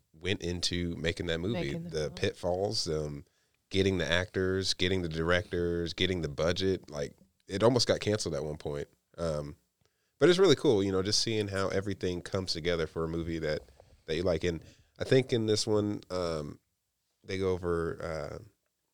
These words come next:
Speaker 1: I think the only other one that, uh, that I saw was, like, the Nightmare Before Christmas. They talk about that one.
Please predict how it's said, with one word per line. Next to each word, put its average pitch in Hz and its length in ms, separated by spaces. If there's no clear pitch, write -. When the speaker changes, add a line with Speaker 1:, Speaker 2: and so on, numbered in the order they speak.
Speaker 1:
I - 760
think - 120
the 98 80
only 87 160
other 78 120
one 76 160
that, 76 120
uh, - 380
that - 100
I 71 40
saw 73 260
was, 73 200
like, 71 160
the 71 180
Nightmare 78 480
Before 78 300
Christmas. 85 580
They 76 100
talk - 200
about 67 200
that 78 200
one. 85 300